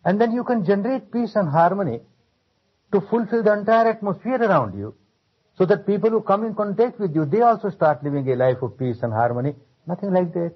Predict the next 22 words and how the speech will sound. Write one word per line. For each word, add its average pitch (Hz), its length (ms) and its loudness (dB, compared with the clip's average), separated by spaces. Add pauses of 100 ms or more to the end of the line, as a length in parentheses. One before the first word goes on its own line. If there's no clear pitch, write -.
(760)
So - 200 -2
this 160 220 2 (1040)
is 135 120 0
for 131 160 0
the 113 120 -2
good 127 200 0
of 117 200 -6
one, 165 440 -2
this 131 140 -6
is 117 120 -6
good 123 220 -4
for, 123 360 -6
for 107 200 -4
everybody. 156 560 -2 (460)
Everyone 170 760 0 (240)
in 135 140 -4
the 113 100 0
world 131 300 2
wants 117 420 -2
peace 123 240 -4
and 120 140 -2
harmony, 147 480 0